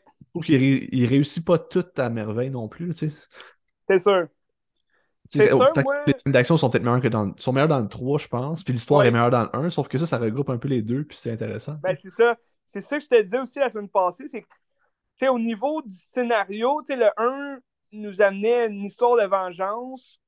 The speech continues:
Speaker 2: comme on n'avait jamais vu vraiment, tu sais, au cinéma. Puis tout l'aspect, justement, des, de ce monde-là, des tueurs à gages, tu sais, avec les, les principes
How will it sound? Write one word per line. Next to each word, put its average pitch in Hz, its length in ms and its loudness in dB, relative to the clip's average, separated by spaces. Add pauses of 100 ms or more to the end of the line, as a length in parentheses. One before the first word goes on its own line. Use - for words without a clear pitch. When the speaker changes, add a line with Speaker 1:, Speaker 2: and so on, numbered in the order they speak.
(480)
Speaker 2:
comme 220 340 0
on 185 100 0
n'avait 180 240 -4
jamais 196 340 -8
vu 202 220 -14
vraiment, 170 520 -4
tu - 160 -10
sais, 196 60 -6
au 180 160 -4
cinéma. 165 600 -4 (580)
Puis - 200 -2
tout - 100 2
l'aspect, 240 580 2
justement, 208 480 -6
des, 185 500 -12 (480)
de 175 300 2
ce - 140 2
monde-là, 214 500 6
des 202 140 -8
tueurs 208 300 6
à 185 100 8
gages, 208 640 2 (920)
tu - 80 -6
sais, - 20 0
avec 190 240 -6
les, 175 200 -8
les 180 160 -10
principes 208 540 -2